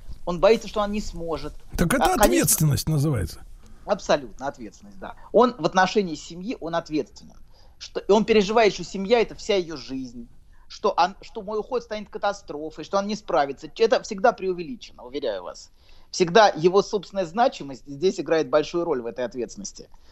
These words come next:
Speaker 1: Обычно вполне справляется. Вот. Но в его фантазии, в его фантазии она не справится без меня. И вообще она, как она, это вся же ее жизнь. Вот. А, и,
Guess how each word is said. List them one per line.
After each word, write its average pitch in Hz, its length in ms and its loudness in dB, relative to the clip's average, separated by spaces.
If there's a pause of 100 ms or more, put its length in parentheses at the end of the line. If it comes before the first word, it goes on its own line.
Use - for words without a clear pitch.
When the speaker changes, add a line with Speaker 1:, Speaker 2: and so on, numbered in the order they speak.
(140)
Speaker 1:
Обычно 185 480 4
вполне 180 380 2
справляется. 113 640 -12 (360)
Вот. 151 320 -4 (180)
Но 208 260 4
в - 60 -12
его 208 240 2
фантазии, 208 760 0
в - 20 -18
его 170 220 -8
фантазии 139 560 -8
она 180 220 -4
не 208 120 -8
справится - 640 -8
без 196 180 -14
меня. 147 280 -10 (260)
И 156 60 -2
вообще 180 420 6
она, 180 320 2
как 190 240 -2
она, 175 200 -2
это 160 200 -6
вся 196 300 2
же 180 120 -2
ее 170 200 -2
жизнь. 135 340 -10 (440)
Вот. 127 340 -4 (340)
А, 139 320 6
и, 180 140 -2